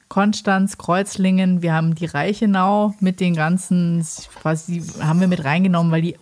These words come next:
unbedingt, äh, notwendig war für die Vorgeschichte von Konstanz, weil dort eigentlich die ganzen christlichen Gebäude, ähm, waren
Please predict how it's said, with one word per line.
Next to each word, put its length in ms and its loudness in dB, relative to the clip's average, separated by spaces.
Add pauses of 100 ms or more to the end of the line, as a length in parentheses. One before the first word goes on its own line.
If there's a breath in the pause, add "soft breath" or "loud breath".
unbedingt, 640 2
äh, 160 0
notwendig 540 0
war 100 2
für 120 -8
die 100 0
Vorgeschichte 840 -2
von 200 -6
Konstanz, 600 -2
weil 160 0
dort 300 -2
eigentlich 420 -2
die 100 -10
ganzen 460 0 (320 loud breath)
christlichen 1000 0 (340 loud breath)
Gebäude, 800 0
ähm, 800 -2
waren 580 2